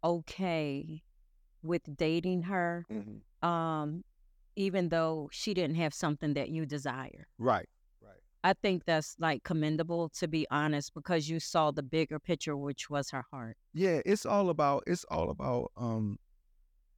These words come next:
Speaker 2: sometimes it's all about giving a person a chance.
Speaker 1: Yes.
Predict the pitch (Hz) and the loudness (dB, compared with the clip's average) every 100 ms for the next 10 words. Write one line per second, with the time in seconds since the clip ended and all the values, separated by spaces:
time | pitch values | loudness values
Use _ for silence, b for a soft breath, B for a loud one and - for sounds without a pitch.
0 | - 196 208 208 185 139 - 135 135 120 | 0 2 2 2 2 0 0 2 4 2
1 | 113 123 120 110 113 113 101 98 117 113 | 2 0 0 -2 -2 -2 -4 -8 -8 -10
2 | 95 _ _ _ 196 190 170 147 135 | -12 _ _ _ 0 2 2 0 -6